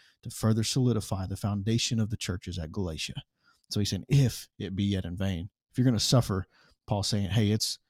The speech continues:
it's not in vain if you suffer for the gospel of Christ." There's gonna be something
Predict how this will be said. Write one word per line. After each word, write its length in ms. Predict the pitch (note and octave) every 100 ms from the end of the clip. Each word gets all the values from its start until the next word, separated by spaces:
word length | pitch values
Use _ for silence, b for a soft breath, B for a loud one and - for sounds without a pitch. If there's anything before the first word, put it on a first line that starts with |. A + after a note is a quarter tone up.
| _
it's 240 | - A2+ G2
not 240 | F2+ G2
in 180 | F2 D#2
vain 260 | D#2+ D#2+ E2+
if 120 | F#2+
you 60 |
suffer 340 | F#2+ - - -
for 180 | - C#2+
the 80 |
gospel 400 | D2+ - - -
of 120 | E2+ -
Christ." 360 | G#2 - -
There's 160 | A2 A2
gonna 220 | A2+ G#2+
be 140 | G2
something 500 | - - G#2+ G2+ F#2+